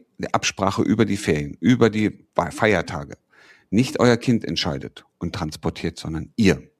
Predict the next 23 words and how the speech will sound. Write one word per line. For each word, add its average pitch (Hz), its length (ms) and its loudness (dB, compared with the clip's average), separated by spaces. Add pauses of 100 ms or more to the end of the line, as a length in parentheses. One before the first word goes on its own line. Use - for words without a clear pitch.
(360)
Regel 127 220 6
Nummer 110 320 4
zwei. - 320 0 (640)
Keine 165 680 4
negativen 127 640 4
Äußerungen 117 600 4
über 175 340 6
den 143 160 4
anderen 123 460 4 (160)
Elternteil 120 640 2 (140)
vor 123 320 4
den 117 160 2
Kindern. 85 320 -2
Ich 127 200 2
weiß, 156 220 2
das 139 140 -2
ist 143 80 -6
nicht 147 140 0
immer 131 180 2
leicht. 104 400 0 (560)
Ja, 117 140 4
und 123 120 4
manchmal 127 280 2